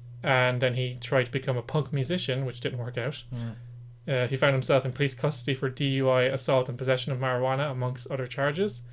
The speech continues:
Speaker 1: And most recently, he's serving two years probation for a third-degree assault.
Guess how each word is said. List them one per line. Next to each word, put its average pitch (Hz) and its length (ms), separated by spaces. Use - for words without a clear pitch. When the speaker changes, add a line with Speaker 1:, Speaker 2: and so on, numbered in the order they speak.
Speaker 1:
And 156 80
most 180 200
recently, 160 400
he's 151 200
serving 160 300
two 190 180
years 165 220
probation 170 640
for 160 140
a 151 40
third-degree 156 460
assault. 175 380